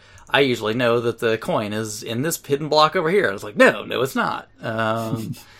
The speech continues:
<laughs> uh, so, yeah, we would play that. You know, we never got real far in it because you did, you know, you just didn't have unlimited funds to dump into it. But, um,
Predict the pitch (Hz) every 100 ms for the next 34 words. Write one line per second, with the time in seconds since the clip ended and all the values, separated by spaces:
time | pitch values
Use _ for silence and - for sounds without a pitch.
0 | - - - - - - - 113 107 107
1 | - - 127 120 131 139 123 131 123 -
2 | 101 107 107 87 - - 80 151 160 127
3 | 120 123 123 110 131 107 131 135 - 117
4 | 120 104 - 104 101 - 101 - - -
5 | - _ _ - - - - _ _ _
6 | _ - 87 - _ - - 95 101 95
7 | 107 104 104 104 101 - 117 107 104 110
8 | 107 101 110 113 - 92 98 - - 98
9 | - - - 113 -